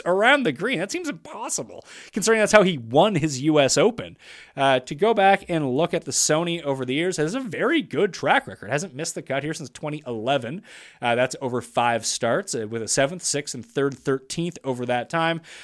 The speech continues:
The comeback is on for Gary Woodland. Is he gonna be able to get back to the, I mean, he's probably never gonna win a major again,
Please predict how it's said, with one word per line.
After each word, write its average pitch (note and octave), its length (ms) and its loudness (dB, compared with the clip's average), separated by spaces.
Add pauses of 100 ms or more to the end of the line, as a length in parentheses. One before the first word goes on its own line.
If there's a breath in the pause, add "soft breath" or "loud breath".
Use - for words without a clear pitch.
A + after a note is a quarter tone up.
(120)
The - 80 -14
comeback F4 380 6
is C4+ 100 2
on F#3 300 4
for E3 120 -4
Gary D3+ 240 4
Woodland. G#2 400 -6
Is D#3+ 120 -2
he A3+ 120 -2
gonna F#3+ 280 0
be G3 200 -4
able E3 240 0
to E3 120 -4
get C3 440 0
back C#3+ 400 4
to D3 380 -2
the, C3+ 240 -8
I C#3 100 -6
mean, B2+ 60 -4
he's B2 120 -4
probably G3+ 200 0
never C#3 120 0
gonna C3 140 -2
win A#2+ 100 -4
a G#2+ 60 -12
major B2 560 -6
again, F2+ 380 -14